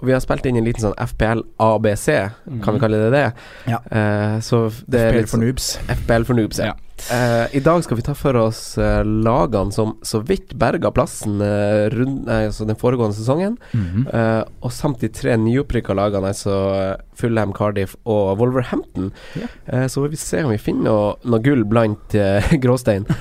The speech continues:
Speaker 1: Eh,
Speaker 2: Ja, vi gjorde det i fjor.
Speaker 1: Ja, i fjor fant vi grås.
Speaker 2: Ja, i fjor fant vi grås.
Speaker 1: Blant annet.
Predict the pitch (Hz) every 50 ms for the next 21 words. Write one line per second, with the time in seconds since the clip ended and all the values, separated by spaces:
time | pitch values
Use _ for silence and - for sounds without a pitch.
0 | - - - - - - - - - - 120 117 113 117 139 - - - - -
1 | - - 135 135 139 135 139 127 107 117 151 170 175 151 170 202 - - - -
2 | - 120 127 151 180 - 139 139 - 170 202 - - 254 226 - 180 196 208 220
3 | - - - 113 113 110 - 117 - - 117 120 - 156 143 135 139 139 139 139
4 | 135 - - 123 135 170 202 190 156 123 107 107